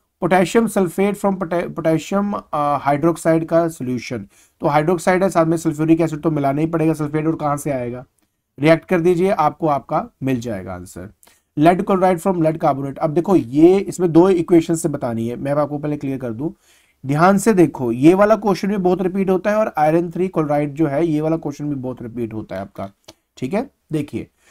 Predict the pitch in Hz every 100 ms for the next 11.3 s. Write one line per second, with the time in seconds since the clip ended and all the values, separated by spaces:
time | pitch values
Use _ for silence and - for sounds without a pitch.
0 | _ - 175 175 175 202 165 165 170 165
1 | 175 160 180 185 175 180 180 170 185 147
2 | 160 165 170 165 165 175 151 147 160 160
3 | 165 170 175 170 175 160 151 160 139 123
4 | 143 143 151 147 190 196 175 156 156 214
5 | 220 208 165 180 160 160 156 135 151 -
6 | 139 127 113 110 107 107 98 78 98 -
7 | - - - _ _ _ _ - 175 202
8 | 202 _ _ _ 180 170 170 165 160 -
9 | - 220 220 214 185 160 - 214 _ _
10 | - 139 139 170 185 185 196 196 147 -
11 | 135 - 160